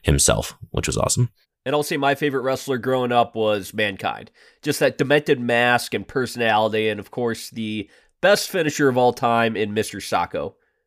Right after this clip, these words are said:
Speaker 2: Who could love that man? So, Kevin, uh, is there anything else you wanna add before we end this?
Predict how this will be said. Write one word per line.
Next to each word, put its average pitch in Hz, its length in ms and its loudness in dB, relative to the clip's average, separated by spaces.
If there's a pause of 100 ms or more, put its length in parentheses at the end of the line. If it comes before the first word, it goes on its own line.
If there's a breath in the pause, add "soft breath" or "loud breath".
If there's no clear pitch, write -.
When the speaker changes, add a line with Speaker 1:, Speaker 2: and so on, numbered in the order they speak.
(140)
Speaker 2:
Who 262 100 -4
could 190 160 2
love 120 160 2
that 95 180 -4
man? 73 220 -12 (440)
So, 170 200 -4
Kevin, 156 340 2
uh, 131 180 0
is 123 140 -2
there 139 140 0
anything 165 300 -2
else 156 200 -2
you 143 80 -10
wanna 147 240 -2
add 147 320 0
before 135 360 -4
we 135 180 -6
end 143 220 -6
this? - 380 -14